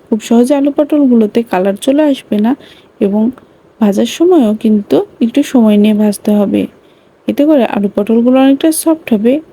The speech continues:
এবং খাওয়ার সময় আলু পটলের কাঁচা গন্ধটি থাকবে না। কিছুক্ষণ নেড়ে চেড়ে আলু পটলগুলোকে ভেজে নেব। আলু আর পটল ভাজার সময়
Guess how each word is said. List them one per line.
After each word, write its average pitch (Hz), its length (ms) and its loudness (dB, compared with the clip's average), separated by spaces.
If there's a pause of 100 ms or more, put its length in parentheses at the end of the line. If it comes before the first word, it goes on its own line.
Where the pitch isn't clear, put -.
(120)
এবং 202 180 -2
খাওয়ার 226 300 -2
সময় 247 340 2 (200)
আলু 196 160 -2
পটলের 220 380 -2
কাঁচা 233 300 -2
গন্ধটি 320 480 0 (260)
থাকবে 190 360 -2
না। 196 140 -2 (1600)
কিছুক্ষণ 277 360 0
নেড়ে 311 280 4
চেড়ে 233 300 -2 (180)
আলু 202 180 -2
পটলগুলোকে 233 760 0 (380)
ভেজে 202 300 0
নেব। 202 220 -2 (680)
আলু 226 260 2 (120)
আর 311 180 2
পটল 285 260 0
ভাজার 208 360 0
সময় 247 200 0